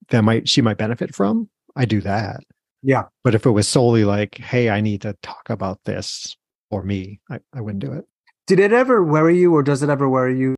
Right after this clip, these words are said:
Speaker 2: with your, your two biological
Speaker 1: Yep.
Speaker 2: kids?
Speaker 1: Every day. Yeah.
Speaker 2: Hmm.
Speaker 1: So, I, I mean, I periodically, every couple of weeks, like, check in. Try not to be so overt about it. "Hey, tell me, are you feeling depressed?" It's more like,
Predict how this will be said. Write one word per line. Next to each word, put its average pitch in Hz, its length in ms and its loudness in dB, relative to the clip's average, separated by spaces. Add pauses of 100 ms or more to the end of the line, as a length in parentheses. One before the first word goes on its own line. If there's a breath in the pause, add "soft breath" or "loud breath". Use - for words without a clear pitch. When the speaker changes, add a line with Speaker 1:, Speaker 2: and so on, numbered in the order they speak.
(120)
Speaker 2:
with 151 200 -6
your, 131 200 0
your 131 340 2
two 139 200 -2
biological 123 920 0
Speaker 1:
Yep. 147 100 2
Speaker 2:
kids? 98 300 -10 (220)
Speaker 1:
Every 113 200 2
day. 113 260 0 (260)
Yeah. 98 100 2
Speaker 2:
Hmm. 110 120 -6
Speaker 1:
So, 98 200 2
I, 98 120 2
I 120 40 -4
mean, 107 160 -2
I 95 220 -2 (120)
periodically, 95 640 -2
every 107 320 -8 (100)
couple 104 220 -2
of - 20 2
weeks, 92 260 -2
like, 98 120 -4
check - 220 -4
in. 143 200 -10 (360)
Try 156 140 2
not 127 140 2
to 113 60 -8
be 117 100 4
so 113 200 2
overt 101 500 0
about 95 360 -2
it. 90 160 -6 (260)
"Hey, 120 480 0
tell 226 240 -6
me, 113 180 0
are 104 120 2
you 107 140 0
feeling 139 300 -2
depressed?" 110 500 -4
It's 113 160 -10
more 107 200 0
like, 98 260 -6